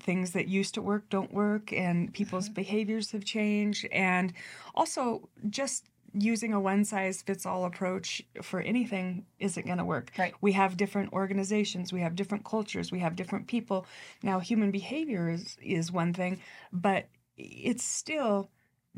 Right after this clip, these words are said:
Speaker 1: you can't do a one-size-fits-all approach. It really comes down to connection,
Speaker 2: Mm-hmm.
Speaker 1: comes down to relationships, it comes down to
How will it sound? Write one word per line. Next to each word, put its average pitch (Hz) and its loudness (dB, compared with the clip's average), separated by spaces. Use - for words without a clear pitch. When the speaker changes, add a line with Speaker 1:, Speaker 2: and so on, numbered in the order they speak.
Speaker 1:
you 214 4
can't 233 -2
do 226 4
a 214 4
one-size-fits-all 208 0
approach. 240 -4
It 233 2
really 254 0
comes 220 0
down 202 2
to 185 -2
connection, 196 -2
Speaker 2:
Mm-hmm. 196 2
Speaker 1:
comes 196 4
down 190 2
to 190 -2
relationships, 233 0
it 202 -2
comes 208 4
down 202 2
to 202 0